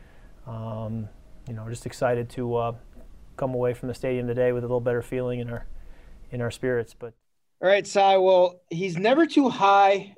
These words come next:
Speaker 2: and he's never too low. I mean, you hear it there in his voice. He's not, he's not celebrating this win.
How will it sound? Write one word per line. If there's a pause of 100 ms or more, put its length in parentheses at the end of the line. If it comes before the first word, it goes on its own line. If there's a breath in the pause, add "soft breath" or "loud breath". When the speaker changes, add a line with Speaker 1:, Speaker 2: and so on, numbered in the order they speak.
Speaker 2:
and
he's
never
too
low.
I
mean,
you
hear
it
there
in
his
voice.
He's
not, (360 soft breath)
he's
not
celebrating
this
win.